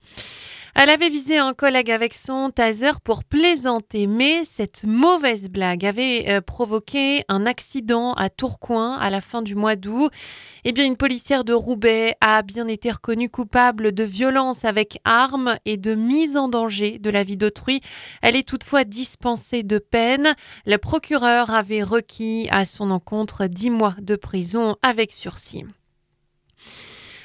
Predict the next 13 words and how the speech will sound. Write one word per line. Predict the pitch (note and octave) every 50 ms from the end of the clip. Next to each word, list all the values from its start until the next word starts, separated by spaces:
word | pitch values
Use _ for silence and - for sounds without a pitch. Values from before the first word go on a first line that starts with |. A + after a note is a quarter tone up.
| - - -
Ce | - - - D4+ D4+ D4
nouveau | C#4 D4+ E4 E4+ D4+ C4 C#4+ C4
cas | - - B3 A#3 A3+ A3+ A3+ - A3 G#3+ G#3
d'influenza | G3+ G#3+ A3 A3 G#3 - - A3+ G#3+ G#3 G#3 G3+ A3 A3 G#3 G3+
aviaire | F#3+ G3 A3+ G#3+ G#3
dans | G3+ G3 F#3+
le | F#3+ G3
Nord, | G#3 A3 A3+ A#3 B3 C#4 C#4+ B3 A3+
le | A3 G#3
virus | G3+ G3 A3+ A#3 G#3+ G#3+ A3 A3+ G#3+ - -
a | G#3 F#3+ F3+ - -
en | G#3 G#3 G#3
effet | G#3 G#3 G3+ - - A#3 A3+ A#3 A#3+ B3+